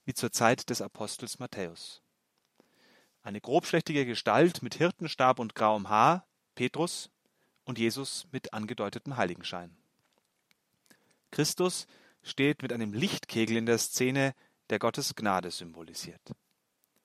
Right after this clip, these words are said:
Jesus ist im Gehen, wendet sich jedoch zurück, um einen hinter sich herzurufen, in einem Moment, der gleich beginnen soll und nie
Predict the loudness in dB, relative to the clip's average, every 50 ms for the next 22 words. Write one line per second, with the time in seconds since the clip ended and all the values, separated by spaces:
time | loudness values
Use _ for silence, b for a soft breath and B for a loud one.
0 | _ _ _ _ _ _ 2 4 4 4 2 2 0 -2 0 0 -2 -2 0 2
1 | 2 2 2 2 0 -4 b b b b b b b b b _ _ -2 0 2
2 | 4 4 4 4 4 0 2 0 0 0 -2 -4 -6 -10 -10 -6 -4 -4 -4 -4
3 | -6 -18 _ b b b b b b b b _ -8 -6 -4 -4 -4 -4 0 0
4 | 2 2 2 0 -2 -2 -2 0 0 0 0 -4 -4 0 4 4 4 2 0 -6
5 | -10 -10 -12 -12 -12 -10 -6 -6 -6 -6 -8 _ _ _ _ _ _ _ _ -10
6 | -6 -4 -2 0 0 0 0 0 0 0 2 2 0 0 -2 -4 -6 -4 -2 0
7 | 0 -2 -2 0 2 4 4 4 2 -2 -8 -10 -6 -2 0 0 0 0 0 0
8 | 0 2 2 2 2 0 -4 -6 -10 -12 -10 _ -8 -6 -6 -4 -4 -6 -8